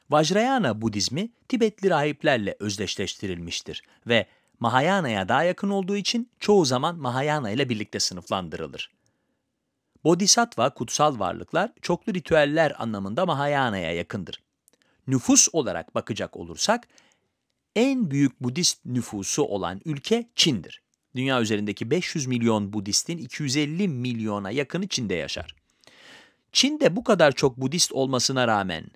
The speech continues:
bu hala ülke nüfusunun sadece yüzde on sekizlik bir kısmıdır. Burma ve Tayland gibi Güneydoğu Asya ülkelerinde ise nüfusun çok daha büyük bir kısmı Budisttir.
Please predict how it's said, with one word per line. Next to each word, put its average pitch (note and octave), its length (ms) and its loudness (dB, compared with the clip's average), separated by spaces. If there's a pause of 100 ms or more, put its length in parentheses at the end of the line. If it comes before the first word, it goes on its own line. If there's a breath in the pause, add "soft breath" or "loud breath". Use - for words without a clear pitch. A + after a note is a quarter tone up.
(320)
bu F#3 220 2
hala G3 360 4
ülke D3 420 0
nüfusunun B2 680 -2
sadece F#3+ 480 0
yüzde F3 380 2
on A3 220 4
sekizlik G2 540 -4
bir E2+ 80 -8
kısmıdır. - 500 -10 (760 soft breath)
Burma G3+ 400 4
ve C3+ 120 2
Tayland F#3+ 520 0
gibi A2+ 320 -2 (320)
Güneydoğu F3+ 540 2
Asya D#3 260 2
ülkelerinde G#2 520 -4
ise B3+ 320 0 (240)
nüfusun E3+ 520 -2 (100)
çok - 260 -4
daha F#3 300 0
büyük F#3+ 260 2
bir A#2+ 120 0
kısmı G#2 400 -4
Budisttir. F#2+ 560 -4